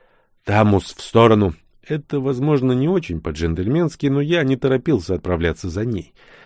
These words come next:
Понятия не имею, что буду делать в схватке с таким противником, имея за душой последний патрон.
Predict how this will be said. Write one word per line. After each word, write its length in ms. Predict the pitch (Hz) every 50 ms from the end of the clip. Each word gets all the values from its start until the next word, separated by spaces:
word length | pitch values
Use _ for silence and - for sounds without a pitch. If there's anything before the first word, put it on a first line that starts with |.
| _
Понятия 400 | - 76 73 78 82 82 80 80
не 100 | 80 80
имею, 260 | 80 80 82 82 80 76
что 160 | - - 87
буду 200 | 78 80 78 82
делать 280 | 76 87 85 80 78
в 80 | - -
схватке 520 | - - - 87 90 90 85 - - 90
с 80 | 82 -
таким 260 | - 87 - - 90
противником, 640 | 80 92 90 85 - - 95 90 92 82 - 90 87
имея 320 | 87 87 90 92 95 95 92
за 120 | 80 85
душой 340 | 82 87 82 - - 98 95
последний 540 | 82 - 98 90 - - 92 90 80 90 90
патрон. 460 | 82 101 101 - - 85 78 - -